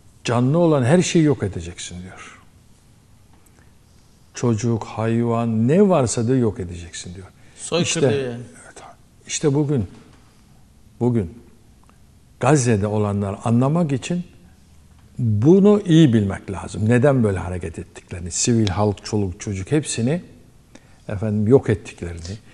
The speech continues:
Speaker 1: veyahut da işkence yaptıklarını, esir aldıklarını, bunu anlayabilmek için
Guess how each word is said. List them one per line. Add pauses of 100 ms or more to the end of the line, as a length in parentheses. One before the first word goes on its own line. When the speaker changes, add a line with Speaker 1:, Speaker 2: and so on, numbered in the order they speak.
(200)
Speaker 1:
veyahut
da
işkence
yaptıklarını,
esir
aldıklarını, (540)
bunu
anlayabilmek (100)
için